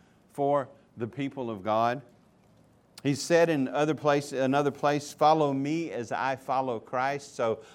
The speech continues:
a lot of our application today will flow from following him as he follows Christ, seeing what he examples, seeing if those things are resonating in our lives.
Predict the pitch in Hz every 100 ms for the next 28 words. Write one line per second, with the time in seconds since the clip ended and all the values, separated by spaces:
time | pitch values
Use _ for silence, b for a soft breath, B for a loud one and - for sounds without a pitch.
0 | B 123 139 151 135 120 123 135 131 -
1 | 139 151 151 143 143 143 147 127 113 -
2 | 127 139 139 - 131 120 104 B B B
3 | - 135 127 135 127 127 120 143 143 135
4 | 117 - 131 131 127 123 120 113 - 131
5 | 135 131 - 143 151 151 139 120 - 127
6 | 120 110 120 120 131 131 127 123 - B
7 | B B - 139 135 123 - 123 117 117
8 | 120 117 113 104 113 104 98 B B B
9 | 110 120 113 113 110 101 104 92 107 101
10 | 80 92 92 98 92 85 -